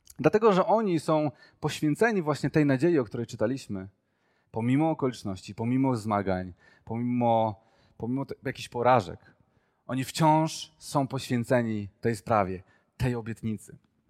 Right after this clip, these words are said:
I wiecie, ja jestem osobą, która często bywa sfrustrowana. Chwila szczerości.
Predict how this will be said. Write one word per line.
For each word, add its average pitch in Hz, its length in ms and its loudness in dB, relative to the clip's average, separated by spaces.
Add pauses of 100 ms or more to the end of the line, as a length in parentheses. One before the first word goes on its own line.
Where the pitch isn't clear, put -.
(580)
I 143 60 2
wiecie, 165 300 6 (720)
ja 226 140 6
jestem 175 360 4
osobą, 147 200 -2
która 123 320 2 (100)
często 131 300 -2
bywa 110 180 -8
sfrustrowana. 104 640 -4 (680)
Chwila 156 240 4
szczerości. 120 500 -4